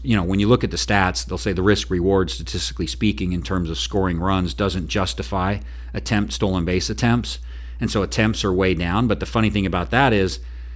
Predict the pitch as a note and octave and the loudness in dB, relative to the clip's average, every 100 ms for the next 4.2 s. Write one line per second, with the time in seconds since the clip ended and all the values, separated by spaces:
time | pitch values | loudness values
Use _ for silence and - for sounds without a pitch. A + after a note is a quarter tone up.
0 | - - A#2 - G#2+ G#2 G2 G2 G#2+ G2 | -12 -4 -2 0 0 2 2 4 2 2
1 | - F#2 F2 G#2+ G2 F#2 - - G2 F2+ | 0 -2 0 0 0 -2 -4 -2 0 0
2 | F2+ G2 F#2+ F2 - G2+ F#2+ F2 D#2+ F#2+ | 2 2 2 0 -2 0 0 0 0 0
3 | F2+ F2 F#2 F2+ F#2+ F#2 D#2 E2+ F2 A2 | 0 0 -2 -2 0 -2 -2 -2 2 2
4 | B2 | 2